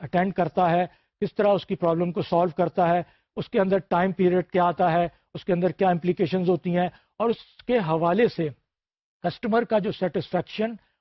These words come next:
اس کا لائلٹی لیول کس طرح امپروو ہوتا ہے یا ڈیکریز ہوتا ہے، جو کہ پھر ڈائریکٹلی ٹرسٹ کو افیکٹ کرتا ہے۔ تو یہ میجرمنٹ کا کانسیپٹ، ساتھ ساتھ وہ لوگ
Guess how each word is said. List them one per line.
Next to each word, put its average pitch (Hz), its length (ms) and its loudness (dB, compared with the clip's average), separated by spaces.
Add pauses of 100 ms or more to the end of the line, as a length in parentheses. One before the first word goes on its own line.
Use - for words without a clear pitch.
اس - 120 -14
کا 202 120 2
لائلٹی 180 380 4
لیول 196 280 4
کس - 240 -12
طرح 196 140 -2
امپروو 175 320 0
ہوتا 202 380 2
ہے 208 120 4 (360)
یا 165 100 2
ڈیکریز 185 420 0
ہوتا 196 300 2
ہے، 196 80 2 (300)
جو 185 140 2
کہ 185 100 0
پھر 196 120 -2
ڈائریکٹلی 185 580 0
ٹرسٹ 190 340 -4
کو - 80 -2
افیکٹ 170 280 -2
کرتا 156 300 -6
ہے۔ 143 60 -6 (260)
تو 208 60 -4
یہ 220 140 2
میجرمنٹ 208 500 2
کا 220 80 2
کانسیپٹ، 196 500 -2 (440)
ساتھ 208 240 0
ساتھ 202 300 2 (380)
وہ 208 160 4
لوگ 214 240 4